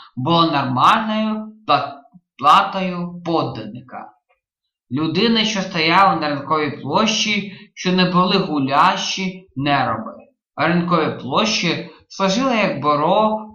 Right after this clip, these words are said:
по найму робочої сили. Людина приходила туди вранці зі своїм інструментом і чекала, поки хто-небудь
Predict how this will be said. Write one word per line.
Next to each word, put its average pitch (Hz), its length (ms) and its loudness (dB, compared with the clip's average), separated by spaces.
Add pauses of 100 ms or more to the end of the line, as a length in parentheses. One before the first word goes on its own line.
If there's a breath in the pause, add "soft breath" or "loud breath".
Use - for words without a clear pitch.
по 151 140 2
найму 190 720 2
робочої 175 640 -2
сили. 120 600 -8 (500)
Людина 269 320 2
приходила 214 800 2
туди 185 600 0
вранці 156 560 0
зі 151 140 -2
своїм 214 440 0
інструментом 143 960 0 (300 loud breath)
і 165 140 -8
чекала, 156 600 2
поки - 300 -8
хто-небудь 156 920 0